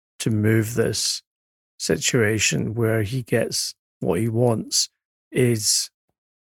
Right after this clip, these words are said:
definite and will not end with him being forced to stay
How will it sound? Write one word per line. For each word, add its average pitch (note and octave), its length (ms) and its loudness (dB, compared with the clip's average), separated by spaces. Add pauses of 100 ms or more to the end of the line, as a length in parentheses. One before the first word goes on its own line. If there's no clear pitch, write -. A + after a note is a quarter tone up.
(180)
definite A#2+ 640 -2 (460)
and G#2+ 520 -2 (460)
will A2+ 220 0
not A2+ 600 -2 (160)
end A2 480 -2
with B2 540 -2 (400)
him B2+ 180 4
being A2+ 200 0
forced A2 360 0
to A2+ 80 -2
stay A#2 480 -2